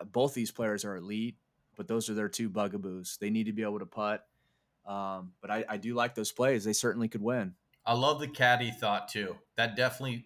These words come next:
Speaker 2: uh, parlays into the experience component. You can't just leave the player itself, but the caddy's absolutely a factor.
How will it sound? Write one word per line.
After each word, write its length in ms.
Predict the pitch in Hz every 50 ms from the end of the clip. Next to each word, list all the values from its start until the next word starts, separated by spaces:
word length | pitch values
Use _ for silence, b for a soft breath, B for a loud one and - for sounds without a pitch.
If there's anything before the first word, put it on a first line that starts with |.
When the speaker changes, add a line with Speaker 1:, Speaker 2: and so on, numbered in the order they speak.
| _ -
Speaker 2:
uh, 260 | 110 110 107 104 98 - - _ _ _ _ - - _ _ _ -
parlays 440 | 135 131 123 117 120 117 110 101
into 220 | 107 110 104 - 113
the 120 | 110 104
experience 600 | 101 101 98 - - - 107 104 104 101 95 -
component. 480 | - 104 98 98 101 95 95 92 90 78
You 120 | 107 113
can't 260 | 110 - 131 127 120
just 200 | 123 127 110 -
leave 300 | 110 113 117 110 110 -
the 80 | - 107
player 340 | 101 - 113 110 107 95 87
itself, 480 | - - - - 113 107 104 104 - - -
but 200 | 101 92 - - b b b b b b b b b b _
the 80 | - 107
caddy's 400 | - 131 123 123 123 120 110 -
absolutely 560 | 120 117 117 - - 123 120 131 139 127 113
a 60 | 98
factor. 500 | - - 104 90 - - - - - -